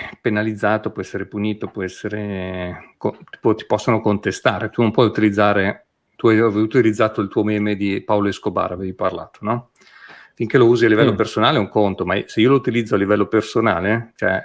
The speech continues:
Speaker 1: la famo-, la, la Netflix può farmi causa. Cioè, io non ho il diritto di utilizzare la foto di un personaggio famoso, di, per cui anche lì bisogna stare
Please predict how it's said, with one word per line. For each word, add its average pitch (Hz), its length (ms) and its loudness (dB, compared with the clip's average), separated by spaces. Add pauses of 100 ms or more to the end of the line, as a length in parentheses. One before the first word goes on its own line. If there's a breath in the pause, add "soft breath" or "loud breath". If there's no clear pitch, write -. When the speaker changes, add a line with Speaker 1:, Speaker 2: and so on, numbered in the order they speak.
Speaker 1:
la 95 340 -2
famo-, 104 260 -2
la, 101 180 0
la 110 140 2
Netflix 104 480 -2
può 101 100 -8
farmi 98 280 -4
causa. 98 460 -4 (100)
Cioè, 95 160 -8
io 104 120 -2
non 98 140 -6
ho 101 220 -2 (300)
il 113 160 -2
diritto 123 500 4
di 107 80 4
utilizzare 107 500 2
la 101 100 0
foto 104 380 0
di 98 100 -2
un 101 120 -2
personaggio 101 500 -2
famoso, 98 640 -2
di, 92 120 -6
per 92 540 -6
cui 110 200 2
anche 101 200 -2
lì 110 120 2
bisogna 98 240 -4
stare 101 380 -4